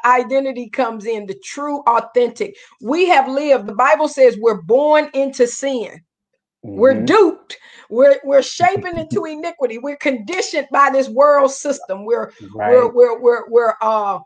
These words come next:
Speaker 1: we're brainwashed by this
Speaker 2: Yeah.
Speaker 1: world system. And then God has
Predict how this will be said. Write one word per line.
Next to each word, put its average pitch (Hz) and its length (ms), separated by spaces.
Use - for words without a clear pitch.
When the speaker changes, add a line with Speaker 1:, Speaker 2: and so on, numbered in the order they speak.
Speaker 1:
we're 240 160
brainwashed 302 880
by 226 240
this 226 160
Speaker 2:
Yeah. 226 160
Speaker 1:
world 262 260
system. - 480
And 262 200
then 277 240
God 370 380
has 330 240